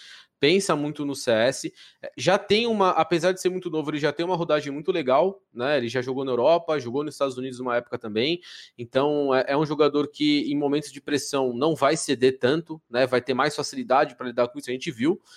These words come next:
né, na Blast, ele realmente jogando muito bem. Eu, se fosse um B R, sim, cara, faria um investimento muito bom no Léo. É, acho que ele merece essa, eu não vou dizer essa oportunidade, cara, mas ele merece essa chance.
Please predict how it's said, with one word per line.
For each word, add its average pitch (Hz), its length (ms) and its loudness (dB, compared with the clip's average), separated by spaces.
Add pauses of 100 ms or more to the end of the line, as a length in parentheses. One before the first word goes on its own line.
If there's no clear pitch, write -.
(220)
né, 123 160 2
na 117 120 4
Blast, 120 340 2
ele 127 140 -2
realmente 131 320 0
jogando 127 240 0
muito 131 220 -6
bem. 120 300 -2 (300)
Eu, 135 360 6
se 202 180 -4
fosse 160 300 -2
um 165 60 -4
B 143 80 2
R, 190 140 4
sim, 180 220 -6
cara, 107 240 -2
faria 113 300 0
um 139 60 -4
investimento 131 540 -6
muito 131 200 -10
bom 156 240 -2
no 160 100 -4
Léo. 135 320 4 (380)
É, 113 400 6
acho 113 320 2
que 139 320 0
ele 139 140 0
merece 151 580 2
essa, 131 440 0
eu 165 100 2
não 196 100 0
vou 202 140 0
dizer 175 200 0
essa 185 200 2
oportunidade, 160 720 -4
cara, 110 180 -4
mas 110 200 -6
ele 123 120 -4
merece 139 400 0
essa 165 180 -6
chance. - 600 -2